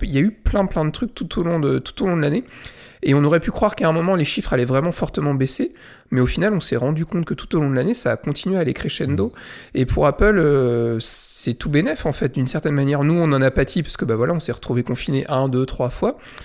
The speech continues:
Speaker 1: Mais c'est vrai que pour Apple, au final, le confinement a, a été hyper bénéfique.
Speaker 2: Ouais.
Speaker 1: Et ça,
Speaker 2: Euh,
Speaker 1: tant mieux pour Apple, j'ai envie de dire.
Speaker 2: Ouais. Euh, Fabrice, il y a, il y a, il y a un repère simple, hein. Il y a un an, Apple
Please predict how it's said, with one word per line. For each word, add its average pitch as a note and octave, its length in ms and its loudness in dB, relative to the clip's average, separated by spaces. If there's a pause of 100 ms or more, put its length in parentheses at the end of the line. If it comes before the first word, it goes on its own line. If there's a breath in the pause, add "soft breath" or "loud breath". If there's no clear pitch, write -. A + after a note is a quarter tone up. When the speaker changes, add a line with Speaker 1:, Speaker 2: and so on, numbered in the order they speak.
(300 loud breath)
Speaker 1:
Mais - 80 2
c'est - 140 2
vrai F3+ 60 2
que - 60 -6
pour C#3 160 4
Apple, G3+ 220 4
au F3 40 2
final, F#3 260 0
le D3 80 2
confinement E3 440 0
a, C3 80 4 (180)
a - 80 -2
été B2 360 -2
hyper E3 280 2
bénéfique. D#3 540 -2 (320)
Speaker 2:
Ouais. F2 160 -8 (380 loud breath)
Speaker 1:
Et C#3 60 2
ça, B2 200 4
Speaker 2:
Euh, C3 60 6
Speaker 1:
tant C#3 60 6
mieux D#3 140 4
pour D#3+ 140 2
Apple, G3 240 2
j'ai D#3 80 0
envie C3 180 0
de B2+ 60 -4
dire. B2 260 -2 (460)
Speaker 2:
Ouais. G#2+ 240 0 (400 loud breath)
Euh, A#2+ 440 2 (120)
Fabrice, D3+ 560 2 (600)
il B2+ 80 -4
y B2 60 0
a, A#2 120 -4
il B2 80 0
y B2+ 40 2
a, B2+ 40 0
il B2 80 -8
y B2+ 60 2
a B2 80 4
un B2 40 4
repère B2+ 360 2
simple, F#3 360 0
hein. C3+ 80 4
Il A#2+ 60 2
y B2+ 60 4
a B2+ 80 4
un C3 160 4
an, D3+ 100 6
Apple C3+ 480 2